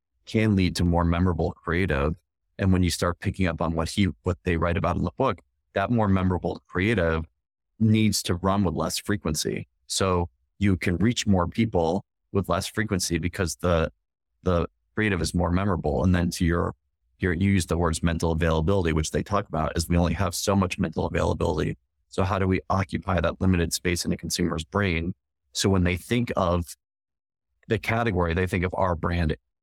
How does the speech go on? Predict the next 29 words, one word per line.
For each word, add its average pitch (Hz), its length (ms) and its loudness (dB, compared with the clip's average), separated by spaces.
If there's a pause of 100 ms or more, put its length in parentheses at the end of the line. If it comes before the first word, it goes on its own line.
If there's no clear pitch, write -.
(540)
you 95 100 2
know, 78 140 0 (100)
so - 180 -2
if - 80 -10
they 95 100 0
think 92 220 -4
of 90 100 -4
pizza, 113 300 0
they 82 140 -2
think 95 180 -4
of 85 80 -6
Domino's. 90 480 -2
If 92 80 -8
they 92 140 -2
think - 240 -4
of, 87 180 0 (560)
of, 90 220 -2 (180)
um, 90 400 -2 (760)
of, 92 240 0
uh, 90 280 0 (1800)
coffee, 117 320 2
they 92 140 2
think 92 180 -2
of 82 80 -2
Nescafe. - 600 -2
If - 100 -10
they 95 100 0
think 85 240 -4
of, 82 300 0